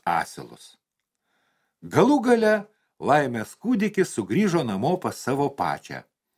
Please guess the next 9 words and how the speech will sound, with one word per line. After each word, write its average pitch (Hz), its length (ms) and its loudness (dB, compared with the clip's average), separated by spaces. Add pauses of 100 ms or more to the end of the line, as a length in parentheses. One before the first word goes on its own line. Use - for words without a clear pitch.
(180)
Ir 143 180 2
toji 170 160 6
labai 175 400 4
džiaugiasi, 185 680 0 (260)
vėl 156 240 6
jį 117 160 -2
matydama 131 560 0
ir 120 80 4
girdėdama, 117 680 0